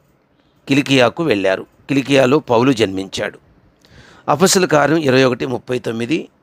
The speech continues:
గమనించండి. ఆ విధంగా పౌలు రెండవ మిషనరీ ప్రయాణము మొదలైందని అర్థం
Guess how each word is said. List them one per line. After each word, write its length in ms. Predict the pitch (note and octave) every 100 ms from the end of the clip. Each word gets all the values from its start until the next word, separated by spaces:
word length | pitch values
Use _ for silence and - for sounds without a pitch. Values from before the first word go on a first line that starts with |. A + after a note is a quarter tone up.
| _ _ _ - C#3
గమనించండి. 580 | A#2 G#2 F#2+ A2 F#2 - _ _ _ - -
ఆ 80 | A3
విధంగా 680 | A3+ A3+ C#4 B3 F#3 F#3+ - _ _ -
పౌలు 500 | E3+ G#3 F3+ F#3+ - _ _ _ _ _ -
రెండవ 420 | E3+ A3+ B3 A3
మిషనరీ 460 | F3+ D3 F3+ E3+
ప్రయాణము 580 | D#3 C#3 C#3 C3+ D3 F#3 -
మొదలైందని 720 | B2+ C3 B2+ A2+ A#2 D3+ - _
అర్థం 340 | A#2+ D#2+ G#2+